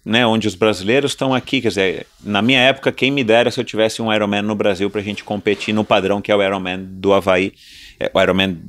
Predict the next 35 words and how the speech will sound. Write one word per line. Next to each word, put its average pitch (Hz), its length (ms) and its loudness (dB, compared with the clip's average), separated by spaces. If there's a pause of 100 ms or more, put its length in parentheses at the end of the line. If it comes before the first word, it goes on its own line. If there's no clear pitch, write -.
Brasil, 90 480 0
que - 80 -4
é 104 40 2
uma 98 100 0
franquia 92 320 -2
do 95 80 2
Ironman 95 240 0
do 98 80 4
Havaí. 101 300 2 (1000)
E, 92 720 0 (480)
e 123 120 4
o 135 40 6
aspecto 139 440 0
psicológico 117 600 2
eu 98 60 4
acho - 160 0
que - 80 -4
pesa 95 340 0
muito 90 320 -2
aqui 85 160 -4
pros 85 280 -2
brasileiros 90 500 0
e 117 60 0
ao 120 40 0
mesmo 120 220 -2
tempo 120 240 -2
acaba 117 300 -2
sendo 117 280 -4
um 113 60 -4
incentivo, 107 880 -4
né? 90 140 -12 (520)
Por 113 80 4
isso 127 120 4
que - 60 2
eu, 117 160 2